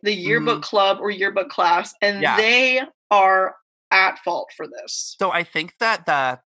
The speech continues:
Speaker 2: I think that the, this is at the exact same time that, like, Angelina Jolie was, like, adopting all of
Speaker 1: Yeah.
Speaker 2: her kids and stuff. And so I think, I think what they wanted, they wanted to come up with something that was kind of, like, most likely to be famous or something.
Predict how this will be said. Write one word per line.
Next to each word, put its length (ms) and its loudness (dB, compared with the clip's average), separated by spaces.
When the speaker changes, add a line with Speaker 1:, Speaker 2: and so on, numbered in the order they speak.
Speaker 2:
I 80 -4
think 220 -10
that 180 -6
the, 180 -10
this 240 -10
is 100 -8
at 140 -2
the 140 -8
exact 360 -4
same 160 -10
time 240 -6
that, 80 -4
like, 240 -8
Angelina 500 -8
Jolie 540 -10
was, 180 -12
like, 220 -6
adopting 440 -4
all 140 -2
of 40 -2
Speaker 1:
Yeah. 240 -2
Speaker 2:
her 60 -12
kids 200 -14
and 140 -20
stuff. 400 -8
And 180 -4
so 200 -2
I 100 -2
think, 220 -12
I 120 -4
think 240 -8
what 140 -6
they 120 -4
wanted, 420 -4
they 180 -6
wanted 400 -4
to 80 -12
come 260 -6
up 140 -2
with 80 -8
something 460 -8
that 160 -2
was 120 -8
kind 320 -10
of, 120 -10
like, 360 -8
most 360 -6
likely 280 -8
to 60 -16
be 120 -18
famous 460 -10
or 80 -18
something. 420 -18